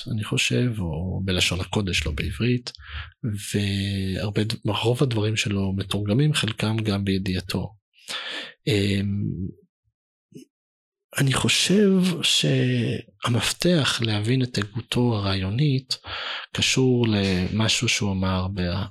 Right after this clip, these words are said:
בהלוויה של החפץ חיים, שגם מסביר את ה-,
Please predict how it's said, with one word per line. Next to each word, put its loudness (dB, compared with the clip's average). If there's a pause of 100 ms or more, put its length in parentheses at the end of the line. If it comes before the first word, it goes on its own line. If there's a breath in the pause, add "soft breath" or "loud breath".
בהלוויה 0
של 0
החפץ -2
חיים, 0
שגם 0
מסביר 0
את -8
ה-, -2